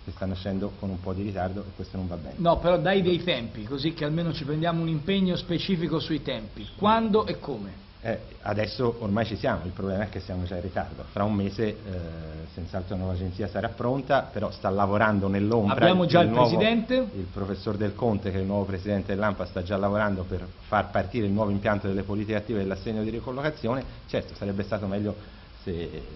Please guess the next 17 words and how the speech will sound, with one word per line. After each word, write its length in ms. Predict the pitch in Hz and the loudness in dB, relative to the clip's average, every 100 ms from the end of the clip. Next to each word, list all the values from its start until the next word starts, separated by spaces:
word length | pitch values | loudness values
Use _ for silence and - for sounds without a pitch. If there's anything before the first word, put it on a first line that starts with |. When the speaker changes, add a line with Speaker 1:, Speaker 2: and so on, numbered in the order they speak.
| - - - | -14 -14 -12
Speaker 1:
se 100 | 90 | -10
ci 140 | - | -6
avesse 240 | 92 95 98 | -6 -4 -2
lavorato 360 | 95 98 92 | 0 0 0
da 100 | 95 | -2
presidente 600 | 95 95 113 95 95 98 | -4 -6 -4 -2 -2 -2
e 40 | 95 | -4
non 340 | 92 92 92 | -2 -2 -2
da 120 | 90 85 | -4 -4
presidente 520 | 95 - 95 95 92 | -8 -4 -2 -2 0
eletto, 300 | 98 98 - | 0 0 -4
come 200 | 92 90 | -4 -4
si 60 | 92 | -4
dice 240 | 90 90 | -6 -4
negli 120 | 95 90 | -6 -4
Stati 220 | 95 92 | -8 -10
Uniti. 140 | 78 | -12